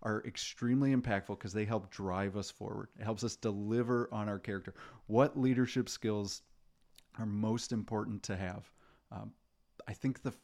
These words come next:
first and foremost, and I do in fact believe it is a skill, is the ability to serve, to come at the work and do things,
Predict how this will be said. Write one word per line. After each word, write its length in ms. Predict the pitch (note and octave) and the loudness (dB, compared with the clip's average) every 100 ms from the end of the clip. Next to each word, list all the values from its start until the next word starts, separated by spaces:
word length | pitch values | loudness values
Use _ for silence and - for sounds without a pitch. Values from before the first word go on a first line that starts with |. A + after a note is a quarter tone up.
| _ - | _ -4
first 280 | C3 - | -4 -2
and 100 | C3 | -2
foremost, 480 | - A#2+ A#2 A2+ - - | 0 0 0 -2 -6 -8
and 120 | A2 | -6
I 140 | G#2+ G#2+ | -4 -6
do 240 | F2+ A#2 C3 | -2 0 2
in 120 | A2+ | 0
fact 280 | A#2 G#2 - | 0 -2 -2
believe 280 | G#2 G#2+ G2+ | -4 -2 -2
it 80 | |
is 140 | G2+ G2+ | -4 -4
a 60 | |
skill, 440 | - - C#3+ B2 - - - | -6 0 2 2 0 -12 -6
is 240 | A#2 G2 | -6 -4
the 200 | G2 A2+ A2 | -2 -2 -2
ability 680 | G2 A#2 A2 A#2 A2 A2+ - _ - | -4 0 2 2 2 0 -4 _ -12
to 100 | G#2 | -8
serve, 540 | - - G#2 G#2 - _ _ _ _ _ _ _ _ _ - | -6 -6 -6 -6 -10 _ _ _ _ _ _ _ _ _ -16
to 100 | - - | -16 -14
come 380 | - A2+ C3 B2+ - - | -8 -2 -2 -2 -8 -8
at 300 | G#2 A#2 - - | -4 -4 -6 -8
the 100 | G#2 | -6
work 600 | F#2+ G2 G#2+ D#3+ - - _ _ _ _ | -4 -2 -2 -2 -6 -20 _ _ _ _
and 240 | G#2+ G2+ E2+ | -4 -2 0
do 260 | A2+ B2+ | 4 4
things, 720 | C#3 - G#2+ G2 A#2 C3+ - | 4 0 0 0 -2 -4 -8